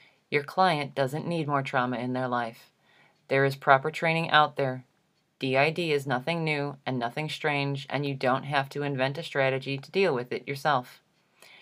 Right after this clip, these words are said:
If you are willing to listen, love, and pray, this is a lot of support already.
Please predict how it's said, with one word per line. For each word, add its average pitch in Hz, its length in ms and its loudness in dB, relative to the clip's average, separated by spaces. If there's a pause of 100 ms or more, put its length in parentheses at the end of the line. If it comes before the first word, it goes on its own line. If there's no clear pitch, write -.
(180)
If 139 180 -2
you 147 100 4
are 143 80 8
willing 127 300 2
to 131 120 -8
listen, 190 600 -2
love, 147 480 4
and 165 180 -4
pray, 127 400 6 (480)
this 147 200 -6
is 151 100 -4
a 170 60 2
lot 147 240 8
of 139 100 0
support 131 440 0
already. 127 500 2